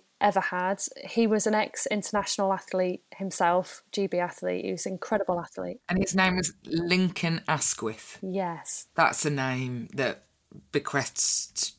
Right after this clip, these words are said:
Speaker 2: brilliance on somebody, isn't it?
Speaker 1: Hundred percent, yeah. He, I mean, he is just a phenomenal athlete in his own right. And he, he literally guided me. I mean, he was, he was knocking on, like, fifty when he was guiding me as well. So he wasn't, like, a spring chicken, but he could run literally that fast with me. He was so,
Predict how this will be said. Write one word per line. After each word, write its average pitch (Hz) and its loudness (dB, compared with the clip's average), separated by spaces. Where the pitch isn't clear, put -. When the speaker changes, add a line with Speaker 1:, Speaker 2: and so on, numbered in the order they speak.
Speaker 2:
brilliance 131 2
on 127 0
somebody, 135 2
isn't 160 2
it? 208 4
Speaker 1:
Hundred 202 2
percent, - -6
yeah. 190 -4
He, 220 4
I 208 2
mean, 202 -2
he 214 2
is - 0
just - 0
a 196 4
phenomenal 208 4
athlete 185 0
in 196 2
his 190 2
own 196 6
right. 196 2
And 208 2
he, 254 6
he 254 2
literally 185 2
guided 214 0
me. 170 0
I 202 4
mean, 233 6
he 247 6
was, 240 4
he 226 4
was 214 4
knocking 269 2
on, 233 2
like, 220 -4
fifty - -4
when 175 -6
he 180 -4
was 175 -6
guiding 208 -2
me 160 -8
as 160 -8
well. 185 -2
So 202 -4
he 202 -2
wasn't, 233 -2
like, 190 -2
a 185 -6
spring 185 -2
chicken, 185 -2
but 208 0
he 226 2
could - 0
run 214 4
literally 196 2
that 175 2
fast - -2
with 165 -2
me. 165 0
He 180 -2
was 180 -4
so, 190 2